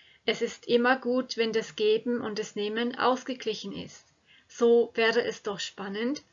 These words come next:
wenn du mal zur Abwechslung was aus deinem Leben erzählst.“ Meistens endet dann die Fragerei und die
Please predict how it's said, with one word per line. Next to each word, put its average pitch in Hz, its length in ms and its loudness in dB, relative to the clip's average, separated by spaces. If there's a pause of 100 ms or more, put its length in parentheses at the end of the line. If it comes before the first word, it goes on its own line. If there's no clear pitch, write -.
(280)
wenn 226 240 0
du 226 300 0
mal 208 380 0
zur 254 220 -8
Abwechslung 220 800 -6 (260)
was 196 360 -6
aus - 240 -12
deinem 269 360 4
Leben 180 380 -6
erzählst.“ 175 680 -12 (2250)
Meistens 233 680 2
endet 214 440 2
dann 226 180 4
die 240 160 -2
Fragerei 226 880 2
und 220 340 -6
die 220 460 2